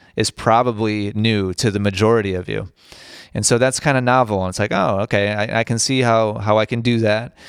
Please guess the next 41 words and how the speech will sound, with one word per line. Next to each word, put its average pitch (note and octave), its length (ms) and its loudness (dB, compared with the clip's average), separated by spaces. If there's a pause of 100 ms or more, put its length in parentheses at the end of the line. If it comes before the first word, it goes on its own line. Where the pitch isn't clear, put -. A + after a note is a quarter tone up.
(200)
And, G#2 320 -2
uh, G#2+ 360 0 (200)
s-, - 200 -4 (100)
kinda B2 160 2
something B2 300 0
new A#2+ 120 2
to A2 80 0
work G#2 240 -2
on. G2 240 -6 (560)
Uh, A2+ 140 4
the B2 120 2
idea C3 340 2
of A#2+ 180 0
moving C3 340 0
proactively, A2+ 680 0
and G2+ 80 -2
there's A2+ 140 0
always A#2+ 260 2
some B2+ 220 0
place A#2 260 0
to G#2 80 -4
move, G#2+ 400 -2 (300)
and A#2 160 0
the A2 60 2
middle C3 360 2
is A2 220 -2
usually A2+ 320 0
not A2 280 0
the - 60 -2
middle. G2 400 -2 (640)
Again, G#2 520 -2 (340)
I, B2 220 -6
I D3+ 40 -2
bet D3 220 0
probably C3+ 460 2
for B2+ 160 0
a A#2+ 60 0
good B2 180 0
chunk C3 260 0
of A2 160 -2
you G2+ 320 -2